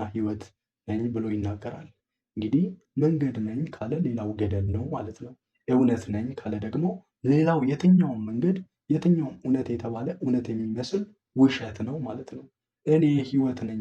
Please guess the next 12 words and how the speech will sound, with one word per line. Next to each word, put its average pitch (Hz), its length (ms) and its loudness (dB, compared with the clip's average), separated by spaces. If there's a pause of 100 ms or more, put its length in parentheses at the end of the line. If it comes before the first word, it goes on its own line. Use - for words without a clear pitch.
ካለ 104 240 -4 (440)
ሌላው 110 360 -2 (140)
ሞት 104 280 -2 (100)
ነው 101 180 -4
ማለት 110 340 -10
ነው። 131 120 -14 (380)
እንግዲህ 113 360 2 (380)
መንገድ 110 400 0 (100)
ኢየሱስ 107 380 -6
ክርስቶስ - 420 -12
ብቻ - 280 -16
ነው፣ - 140 -14